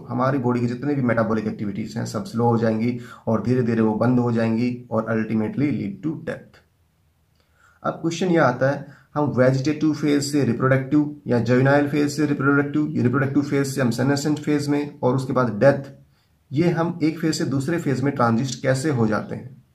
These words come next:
Why? What responsible for the transition between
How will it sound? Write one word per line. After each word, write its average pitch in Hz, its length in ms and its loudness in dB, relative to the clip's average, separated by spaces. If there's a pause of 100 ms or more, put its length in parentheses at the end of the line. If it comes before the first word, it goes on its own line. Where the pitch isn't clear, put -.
(680)
Why? 127 180 6 (180)
What 151 200 0
responsible 147 600 0
for 135 240 -2
the 127 120 2
transition 123 480 2
between 143 320 0